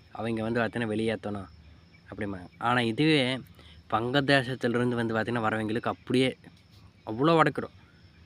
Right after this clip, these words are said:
நம்ம வந்து பார்த்தீங்கன்னா, க-, அரவணைச்சு போகணும், சிறுபான்மை மக்களை அரவணைச்சு போகணும்.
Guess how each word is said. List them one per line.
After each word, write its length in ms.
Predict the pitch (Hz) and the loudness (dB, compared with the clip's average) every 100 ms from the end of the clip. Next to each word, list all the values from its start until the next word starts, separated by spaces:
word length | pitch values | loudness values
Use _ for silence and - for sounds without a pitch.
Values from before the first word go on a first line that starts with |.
| - - - - | -20 -20 -20 -12
நம்ம 160 | 101 | -6
வந்து 160 | 113 123 | -2 -2
பார்த்தீங்கன்னா, 560 | 117 123 123 113 101 98 | 0 0 0 0 -2 -6
க-, 180 | - 98 101 | -8 -6 0
அரவணைச்சு 360 | 120 127 123 - | 2 2 0 -2
போகணும், 360 | 117 110 110 101 | -2 0 -4 -4
சிறுபான்மை 540 | 113 123 131 127 123 | -2 2 4 4 2
மக்களை 400 | 113 107 - 120 | 0 -2 0 2
அரவணைச்சு 360 | 104 113 117 - | 2 -2 -4 -6
போகணும். 420 | 110 104 101 95 | -6 -4 -6 -8